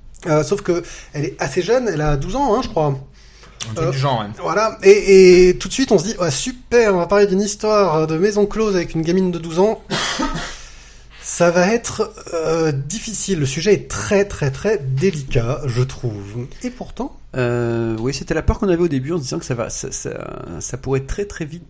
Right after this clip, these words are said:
Speaker 3: tomber dans le
Speaker 1: Malsain.
Speaker 3: dans le malsain, graveleux. Euh, euh, limite, euh, on pourrait retrouver des, des passages de notre, euh, épisode soixante-neuf.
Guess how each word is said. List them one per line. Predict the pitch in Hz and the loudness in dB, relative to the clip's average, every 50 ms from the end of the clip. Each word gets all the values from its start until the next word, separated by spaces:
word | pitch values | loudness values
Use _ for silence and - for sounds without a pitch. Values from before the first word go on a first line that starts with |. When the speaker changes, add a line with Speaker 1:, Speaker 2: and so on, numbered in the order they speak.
| - - | -12 -10
Speaker 3:
tomber | 156 147 156 156 | -6 -4 -4 -4
dans | 151 139 127 | -4 -4 -4
le | 123 120 117 117 117 113 113 113 | -4 -2 -2 -2 -2 -2 0 2
Speaker 1:
Malsain. | - 110 110 110 - 139 135 135 - 123 120 - | 2 2 0 2 2 2 2 2 -2 -6 -4 0
Speaker 3:
dans | 120 120 | 2 4
le | 123 123 | 4 6
malsain, | 131 151 - - - - - 170 170 | 6 6 6 4 2 2 2 4 4
graveleux. | 170 147 131 143 143 131 139 147 156 156 | 4 4 4 2 2 2 2 2 4 4
Euh, | 160 156 156 151 139 127 123 120 120 117 117 - - - - - - - - - - - - - | 4 4 4 4 4 4 4 4 2 2 0 -2 -8 -16 -20 -20 -20 -20 -20 -20 -20 -20 -14 -8
euh, | - 113 117 117 | -4 -2 0 0
limite, | 120 135 156 165 180 185 180 - | 2 4 4 4 4 2 2 0
euh, | 151 143 139 139 135 135 131 | 2 4 6 6 6 6 6
on | 131 131 127 | 6 6 4
pourrait | 127 - 139 139 | 4 4 2 2
retrouver | 131 147 143 - - 156 156 170 165 | 2 2 0 -2 -2 2 2 2 4
des, | 151 139 120 | 2 0 -2
des | 123 123 123 | -2 -2 0
passages | - 160 143 - 160 160 160 147 135 | 0 0 0 0 0 0 0 0 0
de | 127 | 0
notre, | 127 127 - - - 120 | 0 0 -2 -2 -2 -2
euh, | 113 113 113 113 113 110 110 113 117 - - | 0 0 0 -2 -2 -4 -4 -4 -6 -6 -4
épisode | - - - 143 131 151 147 | -4 -2 -2 0 -2 -2 -4
soixante-neuf. | - 110 - 135 127 131 143 170 - - | -4 -4 -4 -2 0 2 2 2 0 -2